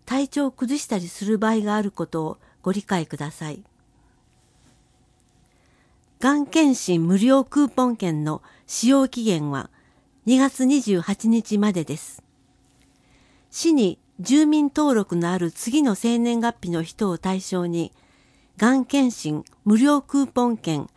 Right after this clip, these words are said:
はがきを送付しています。使用期限は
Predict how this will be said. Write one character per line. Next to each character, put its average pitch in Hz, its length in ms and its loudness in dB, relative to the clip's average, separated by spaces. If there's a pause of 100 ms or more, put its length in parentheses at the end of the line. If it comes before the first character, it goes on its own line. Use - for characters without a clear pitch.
(260)
は 226 140 0
が 269 140 2
き 247 200 -4
を 240 180 2
送 254 220 0
付 185 140 -4
し - 160 -10
て 165 100 -2
い 156 100 -2
ま 151 140 -4
す。 - 240 -16 (800)
使 - 200 -4
用 311 160 4
期 302 200 -4
限 180 240 2
は 170 180 -2